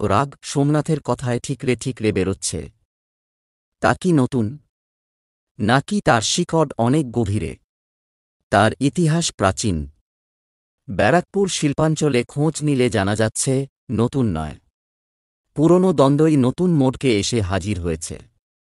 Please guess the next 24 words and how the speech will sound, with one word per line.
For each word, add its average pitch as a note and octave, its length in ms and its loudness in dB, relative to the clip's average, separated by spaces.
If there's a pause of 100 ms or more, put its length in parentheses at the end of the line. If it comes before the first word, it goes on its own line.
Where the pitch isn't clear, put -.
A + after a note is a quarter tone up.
(580)
স্থানীয় F3 560 0
স্তরে D#3+ 400 6
বরাবরই C3 600 4
অর্জুন B2+ 480 2
বিরোধী A2 440 2 (280)
রাজনীতি A2+ 540 0
করেছেন G#2 480 -2
সোমনাথ। F2 500 -6 (1080)
ছিলেন D#3+ 380 4 (100)
কংগ্রেসের D#3+ 500 2
স্থানীয় C#3+ 540 0
স্তরের A2 420 2
নেতা। F2 340 -4 (1040)
তাঁর D3+ 260 4
মা D#3+ 260 2
রেবা B2 320 2
রাহা G2+ 300 0
দীর্ঘদিনের A2+ 760 0
কংগ্রেস G#2 460 -2
কাউন্সিলর। F2 600 -4 (1080)
এখন G3 320 0
তিনি D3 300 2
ভাটপাড়া C3 600 0
পুরসভার A#2+ 600 -4